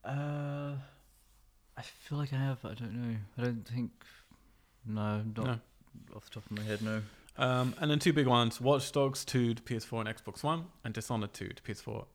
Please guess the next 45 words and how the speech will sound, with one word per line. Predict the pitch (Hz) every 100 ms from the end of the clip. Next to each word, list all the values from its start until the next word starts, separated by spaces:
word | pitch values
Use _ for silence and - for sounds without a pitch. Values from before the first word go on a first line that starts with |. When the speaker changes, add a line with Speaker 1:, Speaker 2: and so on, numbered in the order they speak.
| -
Speaker 2:
and | 110
Xbox | - - - -
One. | - - - - - - _ _ _ -
You're | 135
the |
Speaker 1:
Yeah. | 135
Speaker 2:
big | 113
games. | 107 104 - - _ -
Speaker 1:
Mm-hmm. | 127 180 - - _ -
Speaker 2:
You | 147
were |
just | 139 143
playing | 151
a | 120
little | 120
bit | 117
now. | 135 123 - -
Speaker 1:
Yep. | 180 - - - _ _ -
Speaker 2:
How | 123
are |
you | 117
feeling? | 117 110
What | 123
are |
your | 120
first | 123 -
impressions? | 113 117 120 - _ _ - - - _ -
Speaker 1:
Of | 107
which | 110 104
one? | 104 101 - - _ _ -
Speaker 2:
Either. | 190 - - _ - -
Let's | 135
do | 139
Speaker 1:
Uh, | 135 135
Speaker 2:
both. | 135 -
Speaker 1:
yeah, | 156 156 113 113
I | 117 - - _ -
think | 95
they're | 87
both | 101 101 - - _
great. | 113 143 - - 107 107
D-, | -
Watch | 120 113
Dogs | 127 113
two | - 123 117 117